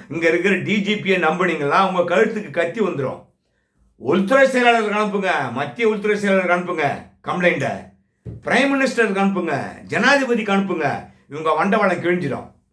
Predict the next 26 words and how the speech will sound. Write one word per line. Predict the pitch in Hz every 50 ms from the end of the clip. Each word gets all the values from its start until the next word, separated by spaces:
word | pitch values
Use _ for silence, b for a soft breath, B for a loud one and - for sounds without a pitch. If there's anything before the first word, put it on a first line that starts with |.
| _ _ -
என்ன | 123 147 185 196 190
நடந்துச்சு | 175 156 160 180 185 180 175 175 - 165 156 139 120 98 - - - _ _ _ _ _ 123
அப்படின்னு | 135 143 143 156 151 135 -
கிழிஞ்சிடும். | 156 165 165 156 139 123 110 95 92 -
இவங்க | 120 156 170 170 156
யாரெல்லாம் | 147 156 175 196 190 185 175 190 196 196 196
செலக்ட் | 240 180 185 - -
பண்ணியிருக்கிறாங்க | 180 170 156 143 139 143 139 135 131 131 139 147 143 120 - - b b b b b
அப்படிங்கிற | 139 156 156 165 160 160 147 139 120 -
போலியான | - 170 214 226 226 208 190 180 170 156
லிஸ்ட் | 147 151 156 147 - 196
வெளியே | 175 160 165 196 185
வந்துடும். | 160 139 123 113 117 113 - - _ _ _ _ _ _ _ _
உடனடியா | 107 117 139 165 175 175 175 170 180 185 185
நீங்க | 185 175 160 156
நடவடிக்கை | 139 139 151 160 165 170 135 131 147 135
எடுங்க. | 131 127 123 110
உங்க | 98 95 120 165 202 196 208
உயிருக்கு | 196 175 180 220 233 247 233 190 196 190
கூட | 190 190 196 185
ஆபத்து | 165 170 190 190 196 190 196 - 185
வரலாம், | 175 175 165 160 160 147 120 - - - - _ _ _ _ _ _ _ _ _ -
அதையும் | - 151 - 247 269 277 277 254
கேட்டு | - 233 214 220 208
மனு | 190 180 196 214
செய்யுங்க. | 196 190 196 - 151 139 123